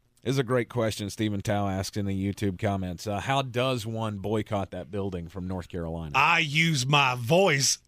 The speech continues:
Speaker 2: to project my anger. That's how I do it. There are enough people that hear the sound of my voice that either live in New York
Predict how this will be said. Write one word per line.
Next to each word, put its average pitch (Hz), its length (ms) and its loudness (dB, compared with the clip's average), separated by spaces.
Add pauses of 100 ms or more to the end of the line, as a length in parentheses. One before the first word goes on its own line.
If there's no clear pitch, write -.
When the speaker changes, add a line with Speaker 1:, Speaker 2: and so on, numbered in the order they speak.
(120)
Speaker 2:
to 165 160 4
project 147 760 2
my 165 260 4
anger. 165 600 2
That's 156 340 2
how 156 200 2
I 143 120 4
do 131 220 0
it. - 220 -6 (1000)
There 190 180 6
are 160 100 6
enough 165 380 4
people 170 320 4
that 139 120 4
hear 180 120 6
the 135 100 -2
sound 196 280 4
of 175 60 -2
my 185 160 6
voice 165 380 2 (240)
that 135 120 4
either 135 200 2
live 170 240 4
in 208 80 2
New 208 80 4
York 196 380 4